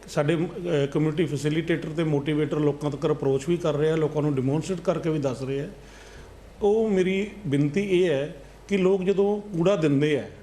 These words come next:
ਸਾਡੀ ਗੱਡੀ ਜਾਂਦੀ ਹੈ, ਉਹ ਜਦੋਂ ਕੂੜਾ ਦਿੰਦੇ ਆ ਤੇ ਉਹ ਕੂੜੇ ਨੂੰ,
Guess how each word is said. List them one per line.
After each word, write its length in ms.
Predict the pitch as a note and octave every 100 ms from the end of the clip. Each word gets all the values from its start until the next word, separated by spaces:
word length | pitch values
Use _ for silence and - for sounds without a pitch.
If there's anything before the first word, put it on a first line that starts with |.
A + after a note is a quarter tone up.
| - -
ਸਾਡੀ 300 | - C#3 D3
ਗੱਡੀ 200 | C#3 D3+
ਜਾਂਦੀ 360 | D#3 C3 C#3+ E3
ਹੈ, 160 | G#3 - - - - A3
ਉਹ 40 |
ਜਦੋਂ 180 | G3+ A#3+
ਕੂੜਾ 300 | G#3+ G3+ A3+
ਦਿੰਦੇ 380 | F#3 E3+ G3 G#3
ਆ 60 |
ਤੇ 120 | G#3
ਉਹ 80 | A#3+
ਕੂੜੇ 360 | A#3+ G3+ G3 G#3+
ਨੂੰ, 440 | G3 G3 A3 G#3